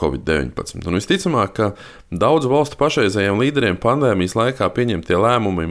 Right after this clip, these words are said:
maksās politiskos amatus vai visu politisko karjeru. Jo, kā savulaik ir teicis bijušais Eiropas Komisijas prezidents Žans Klods Junkers, mēs visi zinām, kas ir jādara.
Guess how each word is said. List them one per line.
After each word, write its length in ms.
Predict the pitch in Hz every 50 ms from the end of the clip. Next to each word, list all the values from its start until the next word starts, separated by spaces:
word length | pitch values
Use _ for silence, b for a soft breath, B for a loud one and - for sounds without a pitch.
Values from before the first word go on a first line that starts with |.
| 85 87
maksās 640 | 92 - 120 - - - 87 80 78 - - - - - _
politiskos 640 | - 95 98 95 82 - - - - 76 80 - -
amatus 400 | 113 127 143 139 113 - - -
vai 160 | 92 82 82 85 - - -
visu 180 | 92 101 - - - -
politisko 460 | 87 80 - - - - - 71 -
karjeru. 480 | - - 90 85 71 65 58 - 76 80 -
Jo, 100 | - 117 131
kā 80 | 131 127
savulaik 380 | 143 175 170 151 139 127 127 143
ir 60 | 127 -
teicis 240 | 151 147 127 117 113 131
bijušais 340 | 143 143 123 127 110 - - 139
Eiropas 260 | 139 127 113 - -
Komisijas 380 | - 131 120 113 113 110 107 -
prezidents 380 | - 143 139 123 110 101 101 120
Žans 180 | 123 120 117 -
Klods 260 | - 113 107 - - 123
Junkers, 460 | 135 156 160 - 139 104 95 - -
mēs 300 | 107 104 98 95 95 - 110
visi 320 | 123 - - - 113 92
zinām, 460 | 113 127 139 139 120 107 95 87 - -
kas 220 | 98 98 - -
ir 80 | 82 82
jādara. 480 | 85 78 76 - - - - - -